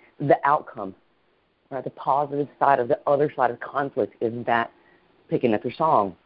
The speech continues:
right? Finding that place where you can sing together or dance to that tune at the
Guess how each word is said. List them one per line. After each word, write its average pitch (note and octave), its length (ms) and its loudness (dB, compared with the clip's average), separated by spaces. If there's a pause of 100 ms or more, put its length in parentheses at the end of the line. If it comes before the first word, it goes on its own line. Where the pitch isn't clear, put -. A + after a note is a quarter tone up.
(100)
right? B2+ 280 -2 (400)
Finding C3+ 260 6
that C3+ 180 2
place C3+ 240 2
where C#3 100 2
you C3+ 80 0
can C#3 260 -2
sing C#3+ 160 2
together A#2 440 0
or A2 160 0
dance B2 220 2
to B2+ 80 -8
that A#2 240 2
tune C#3 200 4
at A#2 120 -2
the - 60 -20